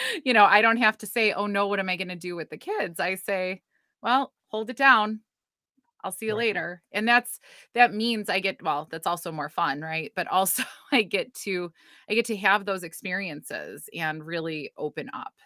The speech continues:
Speaker 1: to what's around me.
Speaker 2: Yeah. Yeah, and, you know, that too, 'cause my, as my kids got older, then I was able to do more and even bring them along, like, when, uh,
Speaker 1: Mm-hmm.
Speaker 2: I started getting involved in the Bigfoot thing, uh,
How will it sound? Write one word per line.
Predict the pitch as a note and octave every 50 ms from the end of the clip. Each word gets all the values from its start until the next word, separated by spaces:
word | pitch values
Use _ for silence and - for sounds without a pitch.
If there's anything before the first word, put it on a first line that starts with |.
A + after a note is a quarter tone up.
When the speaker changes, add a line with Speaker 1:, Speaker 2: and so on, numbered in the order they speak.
| _ _
Speaker 1:
to | - - C#3+
what's | C3+ C#3 - - -
around | C3 C3 A#2+ - - - -
me. | - - - F3 D#3 _ _ _ _ _ _ _ _ _ _ _ _ _ _ _ _ _ _ - _ _
Speaker 2:
Yeah. | B2 G#2+ G2+ - _ _ _ _ _ _ _
Yeah, | A#2 B2+ C#3
and, | - A2+ A#2 A#2 A2 A2 G#2 G2+ G#2+
you | A#2+
know, | A#2+ A#2+ A#2+ A2+ A2 G#2+ - - - _ - - - _ _ _ _ _ _ _ C3+ B2
that | B2+ B2+ C3 A#2 -
too, | D#3+ C#3+
'cause | A#2 A#2+ G#2+
my, | A#2+ B2 A#2+
as | A#2 A#2+
my | A2+ A2
kids | - E3 D3 B2
got | A2 A#2+ A2+ A#2+ -
older, | A#2+ A#2+ C#3 D3+ B2+ A#2 A2
then | G#2+ A2+ G#2+
I | A2+ A#2
was | A#2 B2 A#2 - - -
able | B2 A2+ A2 G#2 A2+ A2
to | -
do | G2 G#2+ A#2 A2+ A2
more | A2 G#2+ A2 A2 A2 A2 A2+ A2 _ _ _ _ _ _ _ _ _ _ _ _ _ -
and | G#2+ G#2 G2+ G2 - - - _ _
even | C#3+ C3+ C3+ A#2+ G2+
bring | G2+ B2 B2 A#2+
them | A#2+ A2 A2
along, | G#2 G#2 A2 A2 A2 A2+ A2 G#2+
like, | G#2 G#2 G#2 - -
when, | A2 G#2+ G#2 G#2 G#2
uh, | G2+ G2 G2 G2+ G#2 G2+ G#2+ G3+
Speaker 1:
Mm-hmm. | G3+ G#3 A3 A#3 B3 C#4+
Speaker 2:
I | -
started | - C3 A#2 A2 - -
getting | A#2+ - A2
involved | A2 G2+ G#2 G#2+ A2 A2 A2
in | G#2 G2+
the | F#2+
Bigfoot | F#2 G#2+ G#2+ G#2+ - A2 G#2+ G2+ -
thing, | G#2+ G#2 G#2+ G#2+ G#2+
uh, | G#2 G#2